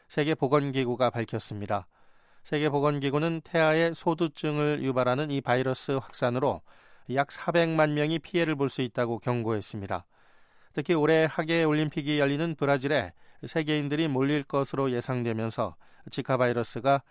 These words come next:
전 세계로 확산될 수 있다는 우려가 나오고 있습니다. 브라질의 경우 약 사천여 명이 지카 바이러스로 인한 소두증 의심 환자로 추정되지만 아직 특별한 치료약은 개발되지 않았습니다.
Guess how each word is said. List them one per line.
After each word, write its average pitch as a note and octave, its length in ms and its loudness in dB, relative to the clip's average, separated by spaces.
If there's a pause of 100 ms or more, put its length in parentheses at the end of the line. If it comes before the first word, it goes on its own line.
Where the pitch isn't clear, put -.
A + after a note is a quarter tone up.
(140)
전 C3 240 -2
세계로 C#3 400 0
확산될 C#3+ 520 -2
수 - 140 -6
있다는 B2+ 480 -2
우려가 A#2+ 460 0
나오고 A2+ 340 -2
있습니다. G2+ 500 -6 (680)
브라질의 C#3 400 2
경우 C#3+ 260 2
약 C3+ 160 0
사천여 - 500 -2
명이 C#3 380 -2 (300)
지카 D3 260 0
바이러스로 C#3 540 0
인한 D3 380 0
소두증 D#3 680 -4
의심 C#3 320 -2
환자로 C#3 400 0
추정되지만 A#2 840 -4 (380)
아직 B2 240 -4
특별한 D3+ 500 0
치료약은 A#2+ 640 -4
개발되지 A2 600 -6
않았습니다. - 680 -12